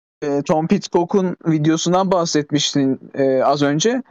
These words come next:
Tom Pidcock, e, yüz bir buçuk kilometre hıza ulaşmıştı yokuş inerken. Bu da önemli bir detay. E, onun dışında, e,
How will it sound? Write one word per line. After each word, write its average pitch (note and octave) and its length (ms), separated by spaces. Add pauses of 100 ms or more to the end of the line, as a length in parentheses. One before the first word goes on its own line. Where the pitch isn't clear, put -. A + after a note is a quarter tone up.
(120)
Tom D#3+ 220
Pidcock, G3+ 600
e, D#3 60
yüz D3+ 540
bir G3+ 220
buçuk G3 480
kilometre E3+ 560
hıza F3 240
ulaşmıştı C#3+ 840 (140)
yokuş - 340
inerken. E3 540
Bu C#3+ 80
da C#3+ 160
önemli D3 360
bir D3+ 160
detay. D#3 360 (680)
E, C#3 260
onun F#3 320
dışında, G#3 580 (760)
e, C#3+ 60